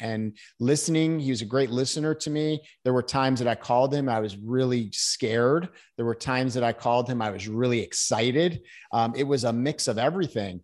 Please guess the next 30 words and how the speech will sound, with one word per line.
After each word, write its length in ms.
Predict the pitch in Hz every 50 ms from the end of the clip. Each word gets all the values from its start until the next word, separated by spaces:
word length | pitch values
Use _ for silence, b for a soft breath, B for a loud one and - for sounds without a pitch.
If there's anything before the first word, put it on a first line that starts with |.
| B B B B B -
But 120 | 139 135
to 120 | - 160
answer 280 | 143 175 190 185 - 170
your 100 | - -
question, 540 | - 151 143 147 - - 151 135 123 120 117
the 80 | 117
way 240 | 117 120 127 131 147
that 160 | 156 151 147
it 100 | 131 127
all 300 | 120 120 120 117 120 117
really 280 | 110 120 127 127 127 123
came 420 | - - - 120 117 117 113 113 107
to 140 | - 113 98
pass 520 | - - 123 156 202 190 131 117 - -
is 200 | 120 117 113 104
that 240 | 120 117 117 113 113
at 120 | 113 -
the 80 | - 104
time 280 | - - 143 147 151 147
that 80 | 131
I 100 | 123 117
met 240 | 113 120 151 185 - -
Ryan, 380 | 131 120 117 117 113 113 110
I 120 | 113 123 135
was 180 | 127 117 -
completely 480 | - 117 113 - - 160 165 131 147 139
alone 460 | 131 123 120 120 120 131 147 151 143
in 80 | 123 113
my 120 | 104 98
practice 720 | - - - 120 120 147 170 - - 95 87 - - -